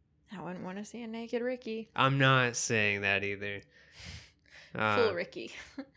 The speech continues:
Speaker 1: All right,
Speaker 2: okay.
Speaker 1: all right.
Speaker 2: Well, I, hold, okay. Well,
Speaker 1: What's
Speaker 2: I,
Speaker 1: your argument against it?
Speaker 2: well, I, I don't think it, there's anything really gay, like, going on in this entire movie.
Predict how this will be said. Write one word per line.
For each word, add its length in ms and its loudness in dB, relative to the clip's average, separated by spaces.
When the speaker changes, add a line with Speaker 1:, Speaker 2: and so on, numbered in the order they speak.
Speaker 1:
All 80 4
right, 140 8
Speaker 2:
okay. 220 -10
Speaker 1:
all 80 2
right. 260 2
Speaker 2:
Well, 160 0
I, 160 2
hold, 460 -10
okay. 240 -6
Well, 160 -6
Speaker 1:
What's 200 -4
Speaker 2:
I, 40 -6
Speaker 1:
your 280 -6
argument 360 -8
against 260 -12
it? 160 -16
Speaker 2:
well, 360 -4
I, 240 -6
I 20 2
don't 240 -2
think 160 -6
it, 240 -10
there's 180 -6
anything 320 -2
really 260 -6
gay, 580 -6
like, 180 -8
going 260 -6
on 220 -4
in 100 -6
this 200 -8
entire 340 -6
movie. 440 -8